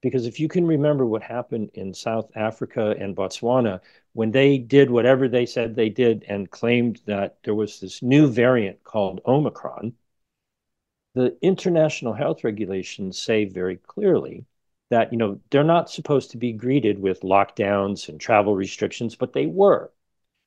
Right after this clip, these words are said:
But they handed over all that information, the genetic sequence,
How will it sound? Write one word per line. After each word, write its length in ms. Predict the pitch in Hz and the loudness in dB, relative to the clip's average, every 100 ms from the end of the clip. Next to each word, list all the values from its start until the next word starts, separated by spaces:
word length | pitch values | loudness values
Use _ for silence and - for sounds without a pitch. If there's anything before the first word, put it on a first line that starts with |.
| _ - | _ 2
But 220 | 131 131 _ | 2 2 _
they 200 | 120 117 | 4 4
handed 380 | - 165 180 165 | 2 2 4 6
over 280 | 165 - 113 | 4 4 0
all 140 | 117 | 0
that 160 | 117 110 | 0 0
information, 760 | 110 - 104 131 135 - 101 | -4 -4 -2 -2 -2 -4 -8
the 80 | 92 | -8
genetic 420 | 98 101 110 101 | -8 -4 -2 -4
sequence, 640 | - 185 - 98 95 - | -6 -6 -2 -4 -4 -10